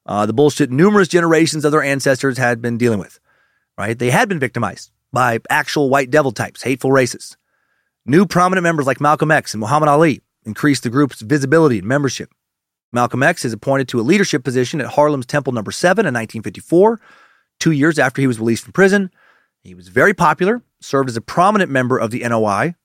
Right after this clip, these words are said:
Membership skyrockets under him. However, Malcolm X was alienated from many other civil rights leaders because of the N O I's hateful language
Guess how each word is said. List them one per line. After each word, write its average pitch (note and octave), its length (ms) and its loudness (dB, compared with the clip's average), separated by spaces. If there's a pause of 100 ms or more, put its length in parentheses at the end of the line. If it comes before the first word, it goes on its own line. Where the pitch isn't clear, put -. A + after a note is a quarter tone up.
(280)
Membership C#3 440 0
skyrockets E3 800 0
under G2+ 220 -4
him. A#2+ 240 -4 (340)
However, A#2 320 0
Malcolm C3 320 0
X B2 180 -2
was A#2+ 280 0
alienated D#3+ 500 2
from C#3 140 -4
many D3 280 0 (280)
other C3 200 2
civil C#3 280 0
rights A#2+ 200 0
leaders G#3 260 2
because E3 280 -2
of D3+ 60 -8
the D#3+ 80 -6
N D3 80 0
O C#3 100 2
I's C3 220 0 (160)
hateful C#3 300 -2
language D#3 440 2